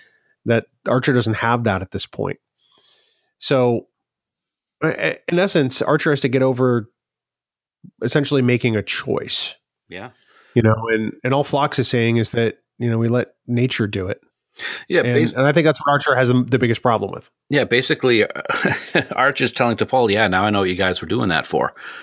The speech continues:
Speaker 2: 'cause he's afraid that that same thing could possibly happen here. And it was an interesting, it was an interesting insight into Archer's thought process, because at least for the first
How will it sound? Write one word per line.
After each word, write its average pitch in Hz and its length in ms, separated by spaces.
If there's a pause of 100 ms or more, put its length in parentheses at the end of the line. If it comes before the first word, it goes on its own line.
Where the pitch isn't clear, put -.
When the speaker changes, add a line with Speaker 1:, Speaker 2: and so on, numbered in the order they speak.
(240)
Speaker 2:
'cause - 420 (120)
he's 143 260
afraid 107 360
that 104 160
that 104 240
same 104 200
thing 104 180 (180)
could 104 120
possibly 98 440
happen 98 300
here. 131 240
And 104 140
it 123 80
was 131 160
an 135 80
interesting, 156 600 (380)
it - 60
was 143 140
an 131 80
interesting 147 800 (360)
insight 139 680
into 135 500
Archer's 110 560
thought - 420
process, 101 520
because 113 480 (420)
at 123 140
least 139 260
for 131 100
the 117 80
first 117 460